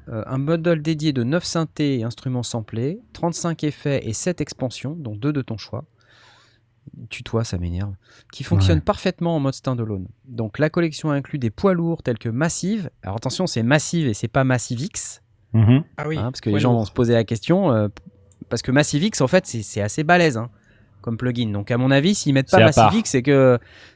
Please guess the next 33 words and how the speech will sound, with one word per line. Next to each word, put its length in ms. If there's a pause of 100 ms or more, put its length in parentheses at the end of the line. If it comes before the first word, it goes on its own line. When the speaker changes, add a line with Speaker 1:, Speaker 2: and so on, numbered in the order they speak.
Speaker 1:
si 80
tu 100
veux, 160
si 120
le 80
truc 240
c'est 140
que 40
tu 120
démarres 400
ton 260
Machine 420
Plus 360
et 80
que 400
tu 120
peux 140
tourner 300
que 240
un 100
plugin 440
et 260
encore, 500
euh, 160
tu 140
fais 80
trois 180
sons 180
avec 300
et 60
après 240
ça 120
s'écroule, 480